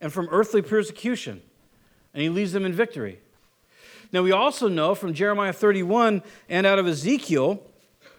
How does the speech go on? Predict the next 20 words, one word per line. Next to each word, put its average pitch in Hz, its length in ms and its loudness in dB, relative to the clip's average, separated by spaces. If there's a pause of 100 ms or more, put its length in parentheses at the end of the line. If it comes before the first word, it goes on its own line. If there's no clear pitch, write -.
(120)
and 156 100 -2
I 156 60 0
have 165 120 0
those 151 160 -2
written 143 200 -4
down. 139 220 -2
I 135 120 -6 (100)
knew 143 160 -6
I 135 40 -4
would 131 140 -6
remember 127 360 -4
'em. 120 160 -6 (120)
Yeah. 120 260 -6 (580)
Ezekiel 175 440 -2
twenty 185 460 -6
and, 143 720 -8
uh, 147 60 -4
uh, 127 100 0
Jeremiah 160 300 -2
thirty-one, 160 580 0